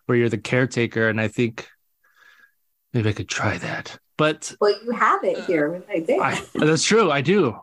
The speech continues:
Speaker 1: right now. We're changing it up. Um,
Speaker 2: <laughs>
Speaker 1: and, uh, Dilcy, when, when you brought it up, and whenever the other episode comes out,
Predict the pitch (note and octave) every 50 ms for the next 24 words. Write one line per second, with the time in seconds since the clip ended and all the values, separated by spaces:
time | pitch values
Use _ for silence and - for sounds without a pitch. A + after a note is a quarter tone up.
0 | - - G2 A2+ D3+ C#3+ G2+ A2 G#2+ F#2 F2 - - - B2+ B2 - - D3+ D3
1 | B2 C3+ C#3+ C#3 C3 A#2 G#2 - _ _ _ - F3 E3 E3 E3 E3 D#3+ D#3+ D#3
2 | D3+ - - - - - - _ _ _ _ - E3 - - F3+ D#3+ - F3+ E3
3 | D#3 D#3+ D#3+ C#3 A#2+ C#3+ D3 F#3+ - - D3 D3 D#3 D#3 C#3 C3+ B2+ A#2+ A2+ -
4 | - - - - - _ _ _ _ _ _ _ _ _ - C#3 D#3+ F3 - F#3
5 | F3 E3+ E3 D#3+ D3+ C#3 - - _ _ - D#3 D3+ D#3 C#3 D#3+ E3 E3 D3 C#3
6 | D3 D3 D3 D3+ - - - - _ _ _ _ _ _ - C3+ C3 B2 B2 A#2+
7 | A#2 A#2 A#2 - _ - C#3+ C#3 C#3+ C3+ C#3 C#3 B2+ C3 C3 C#3 C3 A#2+ - B2
8 | - - A#2+ A#2 - - - A#2 A#2 G#2+ A#2+ B2 B2 A#2+ - -